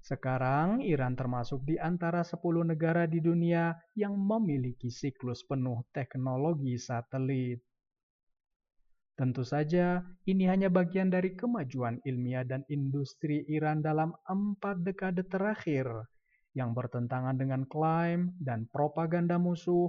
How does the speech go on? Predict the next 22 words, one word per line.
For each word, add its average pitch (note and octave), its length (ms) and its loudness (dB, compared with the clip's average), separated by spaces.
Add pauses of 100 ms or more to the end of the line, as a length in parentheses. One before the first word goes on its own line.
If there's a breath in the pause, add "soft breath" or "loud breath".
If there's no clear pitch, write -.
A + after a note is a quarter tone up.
(320)
melukiskan A#2+ 800 -4 (160)
visi E3+ 540 0
yang E3 160 2
jelas E3+ 560 2
bagi E3+ 400 -2
rakyat A2+ 400 -4
Iran. C3 500 0 (1400 soft breath)
Pemimpin G#3 520 2
besar G3+ 320 0
revolusi G3 720 0
Islam F#3+ 480 -2 (200)
juga C3 320 -4
menunjuk B2 520 -2
ke C#3+ 100 -2 (140)
cakrawala F3 800 0
cerah F3 340 0
masa E3 400 0
depan C3+ 380 -2
negara B2 480 -2
itu B2 260 -6
dan B2+ 320 -4
menekankan F3 1120 0